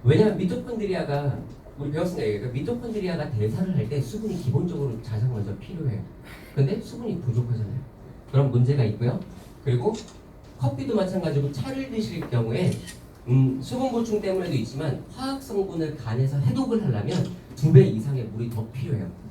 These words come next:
그러니까 내가 이미 일 점 오 리터의 물을 먹고 화장실을 잘 안 가는 수분이 많은 사람이에요.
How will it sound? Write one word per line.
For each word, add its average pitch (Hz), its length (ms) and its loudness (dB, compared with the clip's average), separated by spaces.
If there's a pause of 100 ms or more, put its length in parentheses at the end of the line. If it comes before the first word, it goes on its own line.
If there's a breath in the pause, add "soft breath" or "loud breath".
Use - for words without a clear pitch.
(460)
그러니까 185 300 2
내가 190 100 4
이미 175 200 0
일 220 120 -2
점 220 200 2
오 143 60 4
리터의 135 360 0
물을 127 300 0
먹고 - 280 -4
화장실을 202 460 -4
잘 127 180 0
안 92 160 -4
가는 107 240 -4
수분이 208 380 -4
많은 123 280 0
사람이에요. 123 480 0